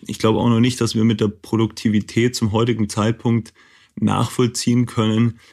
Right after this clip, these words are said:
was die Disruption, äh, mit unserem Leben macht. Denn insbesondere sorgt ja die Disruption dafür, dass die Verteilung in der Wertschöpfung eine andere ist.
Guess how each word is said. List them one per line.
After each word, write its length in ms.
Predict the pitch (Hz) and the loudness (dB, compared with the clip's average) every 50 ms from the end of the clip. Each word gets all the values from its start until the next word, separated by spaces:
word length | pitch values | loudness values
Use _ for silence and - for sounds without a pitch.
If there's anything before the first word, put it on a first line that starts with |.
| _ _ | _ _
was 200 | - 117 110 107 | -4 -2 -2 -2
die 140 | - - 127 | 0 -2 0
Disruption, 1120 | 113 127 120 - - 113 104 101 - - - - 107 107 110 117 120 123 131 127 117 101 - | 0 0 0 0 -2 -4 -4 -4 -6 -8 -4 -2 0 0 2 2 2 2 2 2 0 -2 -4
äh, 200 | - 95 101 107 | -6 -4 0 0
mit 180 | 113 113 104 - | 0 0 0 0
unserem 300 | 101 113 107 110 104 110 | -2 -2 0 2 2 2
Leben 400 | 104 110 120 127 131 123 107 101 | 2 2 0 0 2 2 2 2
macht. 500 | 95 92 98 101 - - - - - - - - | 0 -2 -4 -6 -8 -10 -12 -14 -16 -18 -14 -8
Denn 340 | - 107 104 107 110 107 101 85 - - - - _ _ _ - | -4 0 2 2 2 2 0 -4 -10 -20 -20 -20 _ _ _ -2
insbesondere 640 | 131 127 120 - 135 120 110 117 120 123 123 123 | -2 -2 0 0 -2 0 2 2 2 2 2 0
sorgt 300 | 113 - 113 117 117 - | 0 0 0 -2 0 -2
ja 80 | 127 117 | -2 0
die 160 | 120 113 104 | 0 -2 0
Disruption 760 | 113 117 - - - 110 104 - - - 117 110 117 127 127 | -2 -2 -2 -2 -4 -4 -4 -4 -4 -2 0 0 2 2 2
dafür, 580 | 120 117 - - - - 123 123 120 117 110 - - - _ _ _ _ _ - | 0 -2 -4 -4 -2 0 0 2 2 0 -2 -4 -8 -18 _ _ _ _ _ -6
dass 200 | - 107 - - | -4 -2 -2 -2
die 120 | - 110 | -4 -4
Verteilung 680 | 104 - 120 104 - - - 110 110 127 135 131 117 110 | -4 -2 -4 -4 -4 -6 -4 -2 0 2 2 2 2 2
in 80 | 110 | 2
der 140 | 104 104 98 | 0 0 0
Wertschöpfung 560 | 110 113 143 - - - 101 - - - 101 | -2 -2 -4 -4 -2 -4 -4 -4 -4 -4 -2
eine 180 | 95 98 92 92 | 0 -2 -2 -2
andere 380 | - 90 92 95 95 90 92 | -4 -2 -2 -2 -2 -2 -4
ist. 420 | - - 80 - - - - - | -6 -6 -6 -8 -6 -8 -8 -10